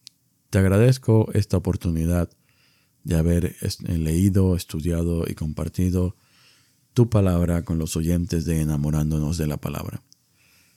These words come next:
Te pido, mi Señor, que los bendigas grandemente, que pongas en su mente y su corazón las palabras de este salmo y que los ayudes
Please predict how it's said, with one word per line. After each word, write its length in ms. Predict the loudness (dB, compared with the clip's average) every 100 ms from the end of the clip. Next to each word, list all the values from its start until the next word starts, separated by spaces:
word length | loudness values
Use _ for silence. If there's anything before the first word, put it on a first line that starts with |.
| _ _
Te 120 | -2 6
pido, 220 | 8 8
mi 100 | 8
Señor, 540 | 6 6 8 8 4
que 500 | 2 4 4 4 2 -2 _ _
los 240 | 2 4
bendigas 480 | 6 6 6 6 4
grandemente, 920 | 2 2 2 2 2 0 0 -2 -2 -8 _ _ _ _ _
que 140 | -16
pongas 360 | -2 0 2 0
en 140 | -2
su 160 | -4 0
mente 360 | 2 2 0 -4
y 40 |
su 180 | -4 -6
corazón 460 | -4 -4 -2 -2 -2
las 100 | -4
palabras 560 | -4 -2 2 2 2
de 80 | 0
este 200 | -2 -4
salmo 540 | -4 0 0 0 -2 -8 _ _ _ _ _ _
y 100 | -2
que 100 | 2
los 160 | 2
ayudes 460 | 2 4 4 2